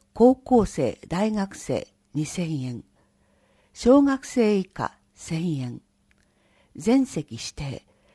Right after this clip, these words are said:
三歳以上はチケットが必要。三歳未満は膝の上で無料鑑賞可能。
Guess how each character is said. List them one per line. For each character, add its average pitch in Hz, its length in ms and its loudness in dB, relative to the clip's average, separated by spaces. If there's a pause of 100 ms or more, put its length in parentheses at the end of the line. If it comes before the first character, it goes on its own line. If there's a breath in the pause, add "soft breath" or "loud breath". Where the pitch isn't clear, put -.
三 254 300 -4
歳 240 320 -2
以 196 120 -4
上 151 220 0
は - 220 -4
チ - 140 -12
ケ 262 80 -2
ッ 262 120 -4
ト 160 140 -4
が 127 120 -6
必 - 360 -10
要。 110 260 -4 (760)
三 277 220 2
歳 262 280 0
未 240 180 2
満 160 240 -2
は 123 320 -6
膝 247 340 0
の 262 160 4
上 233 180 0
で 143 220 2 (140)
無 170 120 -2
料 240 220 6
鑑 233 300 -6
賞 110 260 -4
可 127 220 -12
能。 120 280 -8